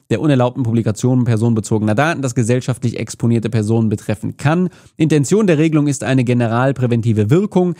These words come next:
die sich an Betroffene und die Bevölkerung insgesamt richtet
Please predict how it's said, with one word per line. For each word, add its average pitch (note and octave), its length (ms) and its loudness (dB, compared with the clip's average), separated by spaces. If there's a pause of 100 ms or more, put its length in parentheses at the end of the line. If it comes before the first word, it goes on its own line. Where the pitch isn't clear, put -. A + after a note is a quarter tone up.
(300)
die C#3+ 80 4
sich C3+ 140 -2
an A2+ 100 -2
Betroffene D3 580 0 (720)
und B2+ 120 4
die A#2+ 80 2
Bevölkerung A2+ 500 0
insgesamt A#2 680 -2
richtet D3 580 0